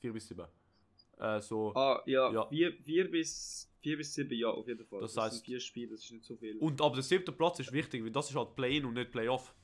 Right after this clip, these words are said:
Speaker 1: Das heisst, du willst auf keinen Fall siebter Platz, äh, kommen. Vor allem, du musst dann gegen LeBron gehen, safe. Also, du,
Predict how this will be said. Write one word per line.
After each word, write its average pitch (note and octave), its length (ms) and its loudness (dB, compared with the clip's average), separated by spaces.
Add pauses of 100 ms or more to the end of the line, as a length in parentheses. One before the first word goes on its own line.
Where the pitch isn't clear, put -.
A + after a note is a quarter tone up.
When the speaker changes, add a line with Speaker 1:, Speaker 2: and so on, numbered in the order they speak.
(120)
Speaker 1:
Das - 180 -10
heisst, A#2 320 -2 (600)
du A#2+ 120 -8
willst C#3 280 -2 (180)
auf - 180 -18
keinen C3 220 -2
Fall B2 260 0 (380)
siebter - 360 -8
Platz, - 340 -6
äh, A#2 140 0
kommen. A2+ 180 -10
Vor C#3 160 2
allem, E3+ 100 0
du C#3+ 60 -10
musst D#3 200 -2
dann C#3+ 140 0
gegen C3 260 -2
LeBron B2 420 2
gehen, A2+ 200 -6 (160)
safe. A2+ 320 -6 (160)
Also, A2+ 320 -4 (920)
du, - 140 -16